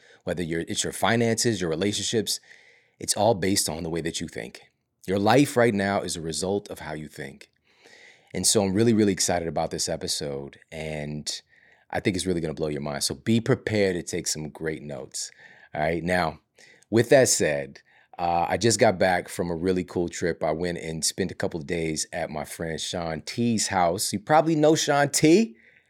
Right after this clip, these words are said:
Everybody knows Sean T's household name, the creator of Insanity, T twenty-five, Hip Hop Abs, legendary icon in fitness, probably the icon in fitness. And so I was hanging out at his place for a couple of days,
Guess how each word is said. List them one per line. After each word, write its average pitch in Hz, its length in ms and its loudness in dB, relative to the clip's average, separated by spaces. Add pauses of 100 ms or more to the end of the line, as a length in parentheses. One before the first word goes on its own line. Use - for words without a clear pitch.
(180)
Everybody 120 400 6
knows 113 220 4
Sean 104 200 6
T's 110 240 -2
household 107 480 4
name, 80 340 0 (300)
the - 60 -18
creator 104 420 6
of 87 200 -2
Insanity, 110 880 2 (280)
T 123 180 2
twenty-five, 107 960 4
Hip - 240 -2
Hop 80 340 -2
Abs, 85 500 -2
legendary 90 840 0
icon 80 460 -6
in 78 80 -10
fitness, 80 380 -8
probably 120 340 -2
the 110 440 2
icon 82 500 -8
in - 80 -12
fitness. - 580 -10 (640)
And 92 120 -2
so - 140 4
I 98 80 6
was 95 140 4
hanging 117 240 4
out 95 200 6
at 85 100 0
his 92 160 0
place 82 360 -2
for 82 240 -4
a - 20 -18
couple 80 300 -10
of 69 80 -10
days, 71 580 -6